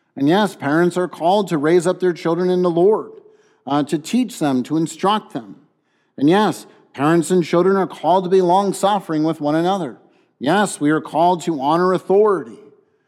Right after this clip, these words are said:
And we also have that secondary reminder, uh, that God is the one who is the ultimate judge. And so it's kinda like what we heard this morning and how Hebrews exhorts the church.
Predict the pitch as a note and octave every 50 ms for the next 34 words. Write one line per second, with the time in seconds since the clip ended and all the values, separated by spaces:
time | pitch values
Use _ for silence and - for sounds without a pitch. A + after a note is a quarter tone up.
0 | _ _ _ _ _ _ C#3+ D3 D3 D#3 E3 F3+ F3 - - F#3+ E3 D3 C#3+ D#3
1 | E3+ F3+ F#3 D#3+ - - - D3 D3 - F3 E3+ D#3 C#3 C3+ C3+ C#3 D3+ D3+ D3
2 | D3 D#3 D#3 D#3 E3+ F#3+ G3+ F#3+ D3 A#2+ G#2 D#2 - - _ _ _ _ _ _
3 | _ _ _ _ _ - A2+ A#2+ B2 A#2 C#3+ D3 C#3 C#3 C#3 A#2 B2 C3+ D3 D#3
4 | D#3 D3 D#3 D3 C3+ B2+ C3 C3+ C3+ B2+ C3+ C#3 C#3+ C3 C3+ C#3 B2+ A#2 A2+ G#2+
5 | - - A2+ G#2 G2+ G2+ G2+ - _ _ _ _ _ _ _ _ - A#2+ C#3+ D#3
6 | D#3+ D#3 C3+ A#2 G#2 - - _ - - - _ _ _ _ _ _ _ _ _
7 | _ _ _ _ _ _ - C#3+ - F#3+ F#3+ F#3+ F#3+ - - G#3 A#3+ C4+ C4 A#3
8 | A3 G#3+ F#3 F3+ F#3 G3 F#3 F#3+ F3+ E3 D3+ - F3+ F#3 F3 E3 D#3 D#3+ D3 -
9 | - - D#3 D3+ D3+ D3 C3+ A2+ F2+ C#2+ - _ _ _ _ _ _ _ _ _
10 | _ _ _ _ _ - C#3 C#3+ D3 D3 C#3+ C#3 D3 - F#3 F#3+ F#3+ D#3 D3+ D3+
11 | D3+ D3+ C#3+ C#3+ D#3 C#3 C3+ - C3 B2 B2 A2+ - - - A#2 - - - B2+
12 | A#2 G#2+ - - - - - -